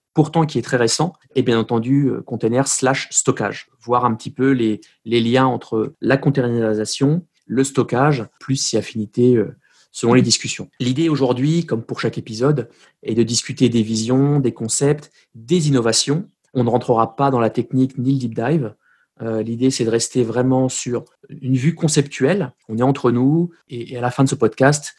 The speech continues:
on va essayer de comprendre les avis, les positions de chacun. Au final, avoir une, une véritable overview de ce qu'est le, le container dans le monde du stockage. Alors, on va essayer de rentrer un peu plus dans le détail avec, euh, nos trois intervenants du jour.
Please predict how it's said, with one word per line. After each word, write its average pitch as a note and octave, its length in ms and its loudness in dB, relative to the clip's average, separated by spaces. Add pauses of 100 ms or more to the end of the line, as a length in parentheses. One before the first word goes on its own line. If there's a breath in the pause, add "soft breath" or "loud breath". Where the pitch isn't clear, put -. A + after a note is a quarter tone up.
(100)
on A#2+ 100 -8
va A#2 100 0
essayer B2+ 200 0
de - 40 -20
comprendre C3 400 -2
les A2+ 160 2
avis, A#2 220 0
les B2 100 2
positions A2+ 340 -4
de A2 60 -6
chacun. C3 420 -4 (340)
Au B2 80 -2
final, C#3 320 2
avoir A#2+ 160 4
une, A2 180 -2 (100)
une A#2+ 120 -20
véritable D3 500 2
overview C3 540 0 (180)
de A#2 80 -10
ce - 100 -12
qu'est C3+ 140 0
le, G#2+ 180 -2
le A#2+ 180 0
container C3 540 0
dans B2 120 -2
le A#2+ 60 0
monde A#2+ 120 -2
du A2+ 80 -8
stockage. - 480 -14 (320)
Alors, A#2 180 0
on C3+ 40 2
va E3 80 0
essayer G3 140 -2
de F3+ 40 0
rentrer E3+ 240 -2
un - 20 -2
peu D#3+ 80 0
plus F3 120 -4
dans E3+ 100 0
le C3 80 0
détail D3 440 -4 (200)
avec, B2 340 -6
euh, A2 300 -6
nos A#2+ 160 -10
trois C3 280 -2
intervenants A2+ 400 -2
du A#2 120 -4
jour. F#3 380 0